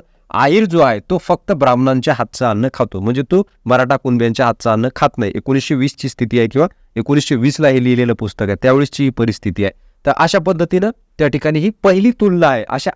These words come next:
अनेक तुलना जवळपास सगळ्याच जातींच्या बद्दल मराठा कुणबी सोबत आलेले आहेत.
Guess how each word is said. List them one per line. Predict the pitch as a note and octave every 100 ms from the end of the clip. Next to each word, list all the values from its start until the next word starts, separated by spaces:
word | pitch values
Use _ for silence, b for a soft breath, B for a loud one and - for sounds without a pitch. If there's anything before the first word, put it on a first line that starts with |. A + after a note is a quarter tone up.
| -
अनेक | E3+ A#3 B3 -
तुलना | E3 F3 G#3+ _ _ A#2+
जवळपास | F#3 B3+ -
सगळ्याच | A#3+ A#3+ C4+
जातींच्या | F#3+ D#3 D3+ F3+ E3+ F3
बद्दल | C3+ D3 D#3 G3+ -
मराठा | A#2+ C#3 C3+
कुणबी | D3 C#3 C3+ C#3 G3 _ _
सोबत | - D3+ C3 -
आलेले | C3 C3
आहेत. | A#2+